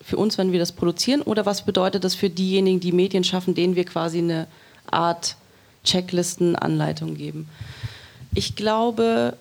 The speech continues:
für die Leute, die Medien produzieren, davon kann man nur profitieren. Davon, also dadurch, dass ich gucke, wie vielfältig ist das Leben eigentlich, ja? Und mal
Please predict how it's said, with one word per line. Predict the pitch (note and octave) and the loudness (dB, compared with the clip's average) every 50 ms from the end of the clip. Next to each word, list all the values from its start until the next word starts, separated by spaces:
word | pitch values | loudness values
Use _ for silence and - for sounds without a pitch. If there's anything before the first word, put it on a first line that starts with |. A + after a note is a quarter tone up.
| - - - | -18 -20 -14
für | - - G#3+ F#3+ | -8 -6 -4 -4
die | F3+ G#3 A#3 | 0 0 0
Leute, | G#3+ G#3 G#3 G#3 G3+ - F#3 | 0 2 0 0 0 -2 -4
die | E3+ F#3+ F#3+ | -2 0 2
Medien | F#3+ G3+ G#3+ G#3 G#3 G3 | 2 2 2 0 0 -2
produzieren, | - - - F#3 F#3 F3+ F3+ - - A3 A3+ A#3+ A#3+ C4+ C4+ C4+ - - _ - _ _ _ _ _ _ _ _ _ _ - | -2 -2 -2 -2 -2 -2 -4 -4 -4 -4 -2 -2 -4 -6 -8 -10 -16 -20 _ -20 _ _ _ _ _ _ _ _ _ _ -6
davon | F#3 F3+ F#3 - F#3 | -4 -4 -4 -6 -6
kann | - - F#3+ | -4 -4 -2
man | G3+ G3+ | -2 -2
nur | G3+ F#3+ | -2 -4
profitieren. | - F#3+ F3+ - G3 - - A#3+ G#3+ | -6 -8 -8 -8 -8 -6 -4 -2 -2
Davon, | G3 F3 E3+ F3+ F3+ - - F#3+ F#3 - | -2 -2 -2 -4 -8 -6 -4 -4 -4 -2
also | - F#3 F3 F3+ F3+ - - - - - - | -2 -2 -2 -2 -4 -4 -6 -10 -16 -10 -4
dadurch, | - F3+ F3+ F#3 - | -2 -2 0 0 -2
dass | - F#3+ F3 | -2 -2 -4
ich | - - | -4 -6
gucke, | - - B3 B3 - A#3 A3+ A#3 A#3 - - - | -2 -2 -2 0 2 0 2 0 0 -4 -8 -8
wie | F#3 F3+ G#3+ A3+ | -4 -2 0 0
vielfältig | A3 - - A#3+ B3 A#3+ - G#3 G#3 - G3+ - - | 0 0 0 0 0 0 -2 -4 -4 -4 -6 -6 -6
ist | C4+ - - - | -6 -4 -2 -2
das | E3 D#3+ D#3 F3 | -2 -2 0 0
Leben | F3+ E3+ E3+ D#3+ E3 - | 0 0 2 0 -2 -4
eigentlich, | - A1 A1 - B1 - - - - - - | -4 -6 -6 -8 -10 -10 -10 -12 -12 -8 -6
ja? | E3+ E3 - - - | -6 -6 -6 -6 -4
Und | F#3 F#3 F#3 | -2 0 0
mal | F3+ F3+ F3+ - | 0 0 -2 -4